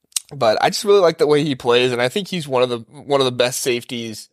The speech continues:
in not just the Big Ten, but in all of college football. Uh, and then my last guy, I know I'm a Buckeye, so I'll be a little biased here, but I feel like he's really underrated because he doesn't have the stats to match it.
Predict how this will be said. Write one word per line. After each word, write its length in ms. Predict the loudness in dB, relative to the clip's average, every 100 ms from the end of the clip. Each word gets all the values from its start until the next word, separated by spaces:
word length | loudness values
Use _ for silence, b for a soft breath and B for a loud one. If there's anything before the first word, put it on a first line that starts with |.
| -10
in 340 | -6 -6 -4
not 180 | -2 0
just 220 | -2 -8
the 60 | -8
Big 180 | -12 -8
Ten, 280 | -6 -6 -4
but 220 | -6 -6
in 140 | -2
all 140 | 0 0
of 100 | 0
college 260 | -4 -4
football. 460 | -6 -10 -4 -4 -4 B B B
Uh, 280 | 2 4 4
and 160 | 2 0
then 100 | 2
my 120 | 2
last 320 | 4 4 2
guy, 400 | 4 6 6 2 -4 -4
I 80 | 0
know 160 | 2
I'm 60 | 2
a 40 |
Buckeye, 460 | 2 0 4 4 2
so 400 | -2 -4 -4 -6 -8
I'll 120 | -4 -4
be 120 | -2
a 80 | -2
little 160 | -2
biased 420 | 2 2 2 -4
here, 220 | -6 -6 -4
but 320 | -2 -2 -2
I 60 | -2
feel 160 | 0
like 80 | 0
he's 160 | -2 -2
really 220 | 2 2
underrated 580 | 2 -2 -2 -2 -4 -6
because 240 | -6 -6
he 60 | -4
doesn't 180 | -4
have 100 | -6
the 60 | -8
stats 440 | -4 0 2 0 -4
to 60 |
match 280 | -4 -4 -4
it. 160 | -6